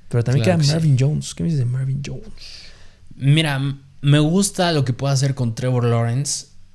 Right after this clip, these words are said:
Speaker 2: Híjole, pero yo la dudo un poco porque, digo, ahí está todavía D J Chark.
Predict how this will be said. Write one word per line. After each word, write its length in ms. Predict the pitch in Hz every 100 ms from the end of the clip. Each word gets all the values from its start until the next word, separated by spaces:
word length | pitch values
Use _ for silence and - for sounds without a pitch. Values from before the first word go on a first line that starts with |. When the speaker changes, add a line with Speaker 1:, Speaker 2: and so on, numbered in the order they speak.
| -
Speaker 2:
Híjole, 300 | 147 147 131
pero 180 | 139 139
yo 220 | 135 180
la 100 | 220
dudo 220 | 202 196
un 120 | 185
poco 360 | 139 147 135 113
porque, 340 | 123 120 127
digo, 220 | 131 127
ahí 160 | 113 139
está 260 | 160 - 156
todavía 560 | 160 147 143 143 143
D 120 | 123 131
J 160 | 117
Chark. 400 | 113 123 135 -